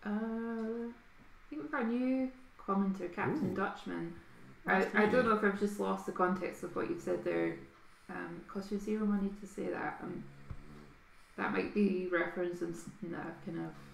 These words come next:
Speaker 2: Oh, yeah.
Speaker 1: Uh, Steve also has, uh, both the posh solidarity and the insomniac solidarity,
Speaker 2: Ah,
Speaker 1: unfortunately.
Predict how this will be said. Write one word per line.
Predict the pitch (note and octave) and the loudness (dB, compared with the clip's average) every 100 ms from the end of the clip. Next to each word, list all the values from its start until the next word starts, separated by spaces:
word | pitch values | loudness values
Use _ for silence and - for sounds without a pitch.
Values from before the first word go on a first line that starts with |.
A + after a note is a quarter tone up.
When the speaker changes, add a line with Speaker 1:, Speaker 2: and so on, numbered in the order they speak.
| - - | -18 -12
Speaker 2:
Oh, | G2 F#2 F#2+ | -8 -6 -6
yeah. | D#2+ - - - - - - - - - - G#3 | -6 -8 -12 -20 -20 -20 -20 -20 -20 -20 -10 -6
Speaker 1:
Uh, | F3+ E3+ E3 E3 E3+ - | -4 -4 -4 -4 -6 -8
Steve | - G#3+ G3+ G3 G3 - | -2 4 4 4 0 -2
also | F#3 F#3+ G3+ | 0 2 2
has, | F#3 F3+ F3 E3+ - - - - - | 2 2 0 -2 -12 -18 -20 -6 0
uh, | F3 - | 2 4
both | G3 - | 4 2
the | - | -4
posh | - A3 A3 | 2 2 2
solidarity | - G#3 F#3+ F#3+ F#3+ F3 F#3 - | 2 4 4 4 4 4 2 0
and | F3+ F3 | 0 2
the | E3+ | 0
insomniac | F3 F3 F3 E3+ D#3 C#3+ - | 0 0 0 0 -2 -4 -8
solidarity, | D3+ D3+ D3+ C3+ G2+ | -6 -4 -2 -2 0
Speaker 2:
Ah, | G#2+ B2+ B2 A2+ G#2 F#2+ F2+ E2+ | 4 6 6 6 6 4 4 4
Speaker 1:
unfortunately. | F2+ G2+ - A#2+ G2+ - - | 4 4 4 2 2 0 -4